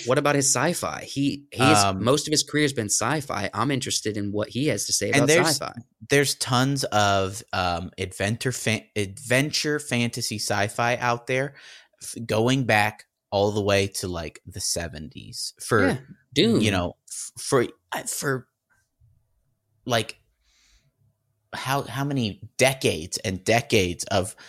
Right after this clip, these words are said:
Speaker 2: writing like Star Wars, the
Speaker 1: Mm-hmm.
Speaker 2: same as Star Wars,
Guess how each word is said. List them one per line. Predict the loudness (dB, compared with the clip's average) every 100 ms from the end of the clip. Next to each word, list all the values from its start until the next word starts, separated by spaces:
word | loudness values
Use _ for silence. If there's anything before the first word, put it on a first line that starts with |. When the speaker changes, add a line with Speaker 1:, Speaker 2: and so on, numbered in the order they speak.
| -20 _ _ _ -2
Speaker 2:
writing | 4 6 8 4 2
like | 0 4 4 4 0
Star | 4 6 6
Wars, | 2 -2 -4 -4 -6 -14 _ _ _ _ _
the | 0 4
Speaker 1:
Mm-hmm. |
Speaker 2:
same | 6 6 8 8 6
as | 2
Star | 6 6 6
Wars, | 4 2 2 -2